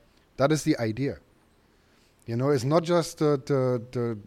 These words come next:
to show a dog owner, "Okay, this is how you say sit and this is how you say down. And,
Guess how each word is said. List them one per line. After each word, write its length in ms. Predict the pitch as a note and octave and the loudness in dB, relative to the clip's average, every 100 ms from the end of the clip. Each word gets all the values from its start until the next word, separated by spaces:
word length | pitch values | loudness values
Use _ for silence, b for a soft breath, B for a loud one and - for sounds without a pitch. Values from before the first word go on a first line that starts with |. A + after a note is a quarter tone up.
| A2 | -8
to 100 | A#2 | -6
show 480 | - C3+ B2 B2 A#2 | -2 0 2 2 -2
a 40 | |
dog 280 | A2 A#2 A#2+ A#2+ | -2 -2 -2 -2
owner, 280 | A2+ A#2 A2+ | -4 -2 -4
"Okay, 240 | - A2+ | -4 -4
this 180 | G#2+ A2 | -4 -6
is 160 | A#2 - | -6 -2
how 140 | A2+ | -2
you 220 | A2 A2 G2+ | 0 -2 -6
say 240 | - G#2+ | -4 -4
sit 320 | - A2+ - | -2 -6 -4
and 160 | A2 G#2+ | -4 -4
this 140 | - | -6
is 100 | A2 | -6
how 140 | G#2+ G#2+ | -4 -2
you 120 | G#2+ | -2
say 200 | - G2+ | -4 -6
down. 340 | F#2+ F#2+ G#2+ | -6 -10 -10
And, 100 | G2+ | -12